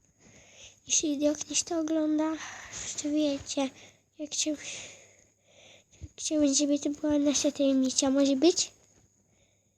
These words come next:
Jeśli chcecie, żeby to była tajemnica, no to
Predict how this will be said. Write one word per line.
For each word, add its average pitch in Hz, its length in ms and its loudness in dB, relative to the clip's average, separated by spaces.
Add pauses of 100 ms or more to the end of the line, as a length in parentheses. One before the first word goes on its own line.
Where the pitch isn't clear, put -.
(400)
Jeśli 302 280 -8
chcecie, 302 400 2
żeby 302 200 6
to 302 140 -2
była 285 220 2
tajemnica, 277 760 -2
no 302 140 -4 (120)
to 320 80 -8